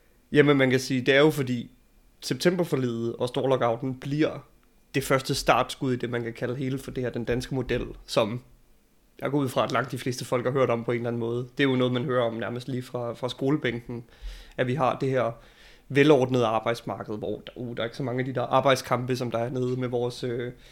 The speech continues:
vores, øh, venner i, i Sydeuropa, hvor de strækker i et væk og så videre. Det er meget mere forhandlingsorienteret. Vi kan godt finde ud af at sætte os ved bordet, og så forhandle nogle gode forhold hjem, der, der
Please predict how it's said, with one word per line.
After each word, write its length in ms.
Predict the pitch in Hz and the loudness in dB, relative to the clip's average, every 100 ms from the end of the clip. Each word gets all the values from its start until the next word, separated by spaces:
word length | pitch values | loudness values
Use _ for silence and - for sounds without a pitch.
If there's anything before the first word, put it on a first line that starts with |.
| - - - - - - | -12 -12 -20 -20 -20 -4
vores, 240 | 127 127 127 | 0 0 0
øh, 180 | 123 | 0
venner 280 | 127 127 135 | 2 4 4
i, 240 | 123 120 120 | 4 2 -4
i 280 | 123 120 | -6 -6
Sydeuropa, 680 | 117 143 139 135 120 131 123 | -4 0 2 2 2 4 2
hvor 160 | 117 120 | 2 -2
de 120 | 120 | -4
strækker 360 | - 107 120 135 | -6 -4 0 0
i 140 | 127 | 0
et 120 | 127 | -2
væk 320 | 127 127 - - | -2 -2 -8 -8
og 120 | 131 | -6
så 80 | 131 | -4
videre. 300 | 123 123 120 | 0 0 2
Det 120 | 127 | 0
er 40 | |
meget 240 | 123 123 131 | 0 2 2
mere 320 | 131 127 131 - - - - - - - | 2 2 0 -4 -20 -20 -20 -18 -18 -10
forhandlingsorienteret. 960 | 143 139 170 156 123 117 117 113 117 131 | -4 2 4 4 2 -2 -4 -4 -2 -2
Vi 60 | |
kan 100 | 139 | 0
godt 200 | 147 156 | 4 2
finde 220 | - 185 | 4 4
ud 80 | 139 | 4
af 220 | 113 110 - | 2 -2 -8
at 80 | - | -4
sætte 180 | 131 123 | -2 -2
os 120 | 131 | -4
ved 60 | |
bordet, 460 | 127 131 120 123 127 - - - - - | 0 2 4 2 -2 -8 -20 -20 -20 -8
og 100 | 131 | -4
så 80 | 131 | 0
forhandle 320 | 139 127 127 | 0 0 0
nogle 180 | 120 127 | -2 0
gode 340 | 135 143 156 - | 2 4 2 0
forhold 360 | - 151 156 151 | 0 4 6 4
hjem, 180 | 151 131 | 2 0
der, 360 | 120 117 117 | 0 0 -2
der 300 | 117 120 117 | -6 -6 -6